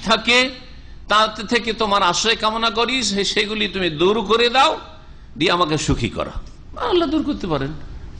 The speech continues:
মানুষের খারাপ চরিত্র ভালোতে রূপান্তরিত হইতে পারে। বহু খা-, খারাপ মানুষ, পুরুষ হোক আর নারী হোক, যারা সৎ চরিত্রে হচ্ছে, সংশোধন করে নিচ্ছে, ভালো হয়ে যাচ্ছে। আখলাক চরিত্রের বিষয়টি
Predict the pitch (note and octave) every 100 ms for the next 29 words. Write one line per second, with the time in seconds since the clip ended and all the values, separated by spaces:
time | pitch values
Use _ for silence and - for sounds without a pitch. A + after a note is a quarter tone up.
0 | - - A3 A3 G3+ G3 F#3 F3 F3+ E3+
1 | F3 D3 - - - - A#2+ D3 D3 D3+
2 | D#3+ D3+ D#3 D3 D#3 D#3+ C#3+ B2+ - -
3 | - B3+ A#3 F3+ G3 F3+ E3 E3+ D#3+ D#3+
4 | D3+ C#3 B2+ - - - - - D#3+ D3+
5 | C#3 B2 A#2+ A#2+ A2+ A2 G#2+ - - -
6 | - C3 A#2 A2 B2 C3 - C#3 B2+ C3
7 | A#2+ A#2 - G#2 - - C3 A#2+ C3 B2
8 | A2+ A2 G#2 F#2+ - - - - - -
9 | - A2 B2 A2 A2 G2+ - - - -
10 | - - - - - - - - - A#2+
11 | D#3+ F3 - C#3 C#3+ C3 A#2+ - A2 A2
12 | G2